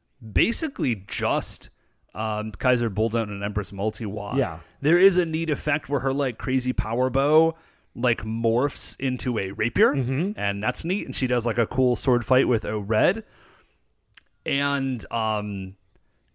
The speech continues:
Speaker 1: it's just really good. It, you know, the thing I think that I really like about Kaiser Bulldown and Empress Multiwa is a lot of the time when you are watching, like, one or two people sort of hold off the Rangers,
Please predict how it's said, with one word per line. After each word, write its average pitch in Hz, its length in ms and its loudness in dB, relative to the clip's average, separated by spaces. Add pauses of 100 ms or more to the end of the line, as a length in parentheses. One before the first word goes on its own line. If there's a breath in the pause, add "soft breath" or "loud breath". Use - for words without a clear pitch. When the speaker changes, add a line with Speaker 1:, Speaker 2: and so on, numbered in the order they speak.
Speaker 1:
it's 170 260 6
just 220 400 2
really 135 460 6
good. 117 500 0
It, 143 380 -4 (240 soft breath)
you 190 140 -2
know, 262 100 0
the 240 140 -4
thing 254 240 -10
I 311 80 -2
think 226 200 -8
that 170 120 -4
I 147 60 -2
really 135 280 -4
like 113 240 -4
about 107 200 -4
Kaiser 104 300 -8
Bulldown 98 460 -6
and 107 160 -14
Empress 107 300 -12
Multiwa 98 600 -10 (320 soft breath)
is 143 140 -4
a 151 60 -2
lot 160 280 -4
of 247 60 -4
the 240 80 -2
time 127 400 -6
when 123 120 -4
you 123 140 0
are 113 100 -2
watching, 113 840 -6 (1120)
like, 127 260 2
one 120 520 0
or 117 260 -2
two 120 320 -2
people 127 680 0 (260 soft breath)
sort 143 220 0
of 101 60 -4
hold 131 400 -2
off 117 260 0
the 117 100 -2
Rangers, 113 840 -2